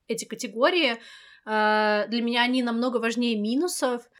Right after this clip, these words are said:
Если не уходить во все те крайности, о которых мы уже говорили, то есть это консюмеризм, это сталкинг, это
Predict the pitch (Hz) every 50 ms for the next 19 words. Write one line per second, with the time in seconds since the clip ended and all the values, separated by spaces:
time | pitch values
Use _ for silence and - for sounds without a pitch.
0 | _ _ _ - 233 208 277 277 - 294 269 262 254 247 247 - 254 214 214 247
1 | 262 254 254 233 220 - - - 240 233 233 - 233 240 - - 233 226 233 233
2 | 233 226 220 - - 220 220 - 226 - 226 226 226 220 - 214 220 220 220 214
3 | 208 208 202 190 196 214 262 302 277 233 220 214 208 208 - 214 - - - -
4 | 185 175 - 240 226 220 220 220 269 285 269 262 254 240 214 196 190 190 196 185
5 | - - - 262 233 233 233 233 233 - 233 214 214 208 202 - 220 208 - 214
6 | 208 208 208